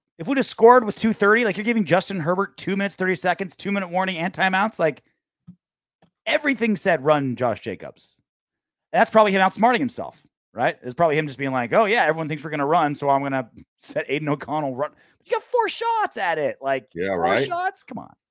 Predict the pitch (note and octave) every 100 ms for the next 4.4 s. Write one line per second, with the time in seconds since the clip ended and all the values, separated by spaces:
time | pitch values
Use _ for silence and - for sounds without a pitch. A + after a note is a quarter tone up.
0 | _ _ _ - F#2 E3 D3+ - C3 F#3
1 | C#3 D#3 C3 G3 G#3 - _ - D#3 C3
2 | D3+ C#3+ D#3+ E3+ D3 A2 D3 G#3+ C#3 A2
3 | B2+ D#3+ D3+ D3+ C#3+ D3+ D#3 D#3 E3+ D#3
4 | D#3 F3 -